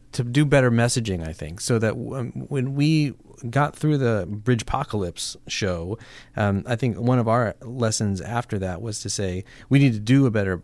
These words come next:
job of public messaging when we have these kinds of events. So that helped us get on top of it earlier in November thirtieth.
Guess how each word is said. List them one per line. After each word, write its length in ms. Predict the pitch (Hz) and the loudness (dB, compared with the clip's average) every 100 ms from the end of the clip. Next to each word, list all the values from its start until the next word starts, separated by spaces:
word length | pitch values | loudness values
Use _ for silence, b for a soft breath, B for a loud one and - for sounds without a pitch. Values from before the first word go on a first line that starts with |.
| - | -10
job 300 | - 92 90 | -6 -4 -4
of 120 | 92 | -8
public 340 | - 117 107 - | -6 -6 -4 -4
messaging 460 | 98 90 90 92 | -6 -4 -6 -4
when 120 | 95 95 | -2 -2
we 100 | 92 | -4
have 320 | 113 104 95 | -2 -4 -4
these 220 | 95 95 | -4 -6
kinds 320 | - 92 92 | -6 -6 -6
of 100 | 90 | -6
events. 400 | 87 90 95 71 | -8 -4 -6 -6
So 120 | - 90 | -8 -4
that 260 | 107 107 - b b | -2 -2 -8 b b
helped 320 | - 143 135 | -6 -6 -2
us 180 | 107 - | -4 -4
get 180 | - 101 | -4 -4
on 140 | 92 | -4
top 220 | 95 98 92 | -4 -6 -4
of 100 | 92 | -8
it 80 | - | -6
earlier 400 | 104 95 87 82 | -4 -4 -4 -6
in 100 | 80 | -8
November 320 | 82 80 76 | -8 -8 -10
thirtieth. 520 | 78 82 82 - - | -10 -10 -12 -16 -20